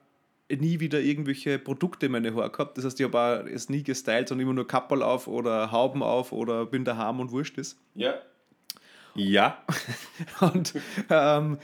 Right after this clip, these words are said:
Speaker 1: dieses Mal war es eher so, dass, also wir waren wieder bei, bei Brothers Barbershop, wo wir eher als letztes Mal schon mal gemeinsam waren.
Speaker 2: Ach, so ein schöner Abend.
Speaker 1: Und ja, sehr, wirklich sehr, kann man sich nachhorchen. Ähm, glaub ich, vor drei, vier Folgen oder sowas.
Speaker 2: Mhm.
Speaker 1: Ähm,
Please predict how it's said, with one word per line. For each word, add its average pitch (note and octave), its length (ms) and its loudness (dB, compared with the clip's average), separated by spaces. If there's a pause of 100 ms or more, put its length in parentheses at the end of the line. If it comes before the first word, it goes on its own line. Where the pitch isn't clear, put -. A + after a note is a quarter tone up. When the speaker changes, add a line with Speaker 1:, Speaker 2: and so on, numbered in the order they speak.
(260)
Speaker 1:
dieses E3 240 0
Mal D3+ 200 2
war C#3+ 180 6
es C#3+ 100 0
eher C#3+ 180 4
so, D3 160 0
dass, D3 160 0
also C#3 160 2
wir C#3 140 6
waren C3+ 160 2
wieder C3+ 160 0
bei, A#2+ 220 0
bei A#2+ 120 -6
Brothers B2 400 -4
Barbershop, B2+ 480 2
wo C3 80 -2
wir B2+ 140 0
eher D3+ 180 6
als C3 160 2
letztes D#3 320 -2
Mal A#2+ 180 -4
schon A#2+ 160 -4
mal A#2 100 -4
gemeinsam B2+ 420 -2
waren. A#2 180 -2 (380)
Speaker 2:
Ach, G#2 160 0
so G#2+ 100 2
ein G2+ 100 2
schöner G2+ 220 4
Abend. F2+ 220 2
Speaker 1:
Und C3 600 4 (480)
ja, B2 220 2
sehr, C3+ 240 0
wirklich C3+ 300 -4
sehr, B2+ 360 -2
kann D3 140 4
man E3 80 6
sich D3+ 160 2
nachhorchen. C#3+ 560 2 (420)
Ähm, C3 280 0
glaub C3 160 0
ich, C3+ 100 2
vor B2+ 160 2
drei, B2 240 0
vier D3 260 2
Folgen C#3+ 320 -2
oder D3 140 -4
sowas. D3 320 -2
Speaker 2:
Mhm. B2 100 0
Speaker 1:
Ähm, C3 420 2